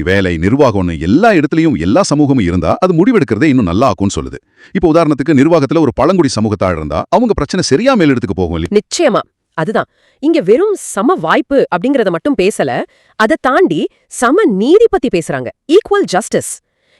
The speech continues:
Speaker 2: இந்த குறிப்புகள்ல ஒரு நல்ல ஒப்பீடு இருக்கு. ஒரு ஓட்டப்பந்தயம்னு வச்சுக்கோங்க. எல்லாரும் ஒரே கோட்ல இருந்து ஓட ஆரம்பிக்கிறது இல்ல. சில பேர் வந்து பல தடைகளோட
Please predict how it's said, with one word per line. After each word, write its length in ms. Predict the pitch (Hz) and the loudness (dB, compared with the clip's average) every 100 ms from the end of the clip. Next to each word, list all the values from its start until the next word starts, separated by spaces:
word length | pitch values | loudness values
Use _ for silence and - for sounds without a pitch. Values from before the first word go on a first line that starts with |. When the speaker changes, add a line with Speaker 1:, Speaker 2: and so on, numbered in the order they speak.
| - | 0
Speaker 2:
இந்த 180 | 339 277 - | 2 2 0
குறிப்புகள்ல 480 | 403 480 311 214 233 190 | 0 2 0 2 0 0
ஒரு 180 | 262 392 226 | -2 -2 -2
நல்ல 180 | 151 349 262 | -2 0 0
ஒப்பீடு 280 | 175 320 240 | 0 0 0
இருக்கு. 180 | 151 139 - _ _ _ _ _ - | -4 -8 -16 _ _ _ _ _ 0
ஒரு 140 | 453 247 | 2 4
ஓட்டப்பந்தயம்னு 580 | 320 453 277 208 254 214 | 2 2 0 0 0 -2
வச்சுக்கோங்க. 360 | - 170 139 170 - _ _ 190 | -4 -6 -4 -6 -8 _ _ 0
எல்லாரும் 520 | 214 349 381 208 339 180 | 2 4 2 0 -2 0
ஒரே 140 | 233 480 - | 2 2 0
கோட்ல 260 | 311 - 247 | -4 0 0
இருந்து 160 | 320 269 | 2 2
ஓட 140 | 220 | 2
ஆரம்பிக்கிறது 440 | 190 214 220 165 135 | 0 -2 -4 -6 -8
இல்ல. 100 | 135 - _ _ _ - | -10 -12 _ _ _ -8
சில 220 | - 403 392 | 0 0 2
பேர் 160 | 247 175 | 2 2
வந்து 200 | 165 277 - | -2 -4 -4
பல 200 | 220 277 415 | -4 -4 -2
தடைகளோட 440 | 262 294 302 240 | -2 -2 -2 -2